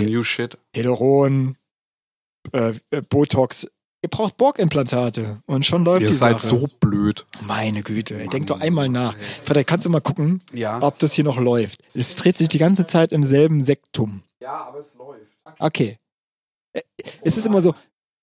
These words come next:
Speaker 2: der, war immer das immer die
Speaker 1: Nein,
Speaker 2: fünfundvierzig.
Speaker 1: wir werden mal kurz
Speaker 2: Ja,
Speaker 1: überprüfen.
Speaker 2: du musst es wieder langziehen, glaube.
Speaker 1: Ja, da ist irgendwas.
Speaker 2: Ja.
Speaker 1: Ich gucke mal nach.
Speaker 2: Ja, aber ich glaube, du musst es wieder einfach langziehen.
Speaker 1: Ja, das ist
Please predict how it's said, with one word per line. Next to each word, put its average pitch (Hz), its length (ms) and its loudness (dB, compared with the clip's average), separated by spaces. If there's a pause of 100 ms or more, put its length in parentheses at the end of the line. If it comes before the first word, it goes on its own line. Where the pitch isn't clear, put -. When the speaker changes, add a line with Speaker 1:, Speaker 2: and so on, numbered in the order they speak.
(440)
Speaker 2:
der, 175 120 -2 (100)
war 139 80 0
immer 233 240 2
das 196 160 -2
immer 190 120 2
die 180 60 0
Speaker 1:
Nein, - 160 -2
Speaker 2:
fünfundvierzig. 180 380 2
Speaker 1:
wir 123 60 4
werden 151 180 4
mal 131 180 2
kurz 143 500 0
Speaker 2:
Ja, - 60 -8
Speaker 1:
überprüfen. 120 640 4
Speaker 2:
du 143 60 6
musst 143 220 0
es - 100 -2
wieder 151 140 2
langziehen, 139 440 0
glaube. 107 580 -2
Speaker 1:
Ja, 120 340 -8
da 113 680 0
ist - 200 -10
irgendwas. 110 540 -2 (420)
Speaker 2:
Ja. 117 400 2 (680)
Speaker 1:
Ich - 180 -10
gucke 151 240 2
mal 113 120 4
nach. 113 360 -4
Speaker 2:
Ja, 135 140 0
aber 131 100 2
ich 131 60 0
glaube, 170 140 2
du 170 60 -2
musst 156 180 4
es 151 100 0
wieder 143 160 4
einfach 139 200 2
langziehen. 127 480 -2 (960)
Speaker 1:
Ja, - 240 -14
das - 120 -20
ist - 160 -20